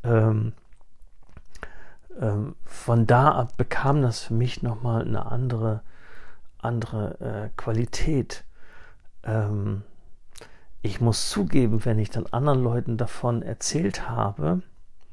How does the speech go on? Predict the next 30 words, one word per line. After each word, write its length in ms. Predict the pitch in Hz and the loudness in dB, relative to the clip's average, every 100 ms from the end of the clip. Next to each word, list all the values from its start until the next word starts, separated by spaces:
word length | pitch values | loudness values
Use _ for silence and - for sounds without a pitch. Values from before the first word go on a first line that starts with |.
| - - - - - | -14 -16 -14 -14 -2
über 240 | 123 107 | 2 4
Seelenführer, 800 | 95 98 104 104 - 113 107 101 | 4 2 4 2 -2 0 2 2
geistige 720 | 98 101 110 - - 107 95 107 | 0 0 -2 -4 -6 -4 -4 0
Welt, 420 | 104 143 151 - - - - - - - - - - - | 0 0 -2 -4 -4 -4 -8 -8 -8 -8 -18 -18 -16 -4
ähm, 720 | 113 117 117 113 113 110 120 - - | 2 4 4 2 0 0 -2 -6 2
habe 180 | 123 135 | 6 6
ich 140 | 127 | 4
mich 200 | 135 - | 0 0
anfangs 520 | 135 135 - 127 - | 0 0 0 0 2
nicht 320 | 135 135 - | 2 4 2
getraut, 840 | - - - 104 113 113 - - - - | 0 -2 0 4 4 4 -2 -4 -6 -8
äh, 180 | 120 110 | -2 -2
den 240 | 107 110 | 0 0
Menschen 440 | 110 110 110 - 101 | 2 2 -2 -4 -6
zu 160 | - | -2
sagen, 240 | 107 107 113 | 0 2 2
jedenfalls 400 | 110 - 104 - | 0 0 -2 -2
nicht 260 | 107 - | -4 -4
allen 340 | - 98 101 101 | -4 -2 0 0
Menschen 380 | 101 101 - 113 | -2 -4 -6 -4
zu 160 | 113 | -2
sagen, 320 | 107 104 110 - - - - - - - | -2 -2 -2 -2 -6 -6 -10 -10 -8 -8
„Es 240 | 101 98 - | -4 -4 0
gibt 260 | 120 - | 2 2
sie 240 | - 107 101 | 2 2 6
wirklich“, 580 | 123 - - - - - | 6 6 2 0 -2 -2
sondern 360 | - 107 101 | -2 2 2
ich 180 | 98 - | 2 0
habe 180 | - 117 | 0 0
ihnen, 220 | 113 104 | 0 0